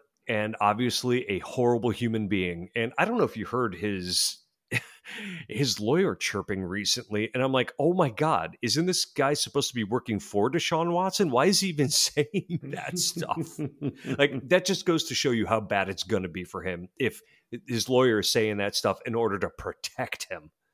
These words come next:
Speaker 2: Yeah.
Speaker 1: Oh my God. What a
Speaker 2: Yeah,
Speaker 1: scumbag.
Speaker 2: he might not even be on the field, man.
Speaker 1: No.
Speaker 2: So I get it, but,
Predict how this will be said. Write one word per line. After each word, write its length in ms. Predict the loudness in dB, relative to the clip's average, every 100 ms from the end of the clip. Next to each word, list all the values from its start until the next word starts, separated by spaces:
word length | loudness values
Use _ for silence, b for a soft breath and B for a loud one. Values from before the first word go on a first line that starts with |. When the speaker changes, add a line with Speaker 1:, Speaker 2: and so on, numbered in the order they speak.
| -18
Speaker 2:
Yeah. 100 | -2
Speaker 1:
Oh 140 | 2 2
my 160 | 0
God. 500 | -4 -10 -12 -12 -16 -20 _ _ -12
What 120 | -10
a 40 | -10
Speaker 2:
Yeah, 40 |
Speaker 1:
scumbag. 380 | -12 -16 -18 -12
Speaker 2:
he 100 | -10
might 260 | -8 -10
not 120 | -10 -10
even 200 | -12 -10
be 100 | -8
on 120 | -8
the 80 | -10
field, 460 | -12 -10 -10 -10 -14
man. 180 | -14 -8 0
Speaker 1:
No. 120 | 0
Speaker 2:
So 60 | 2
I 160 | 0
get 260 | 0 -6 -10
it, 120 | -12 _ _ -10
but, 240 | -6 -6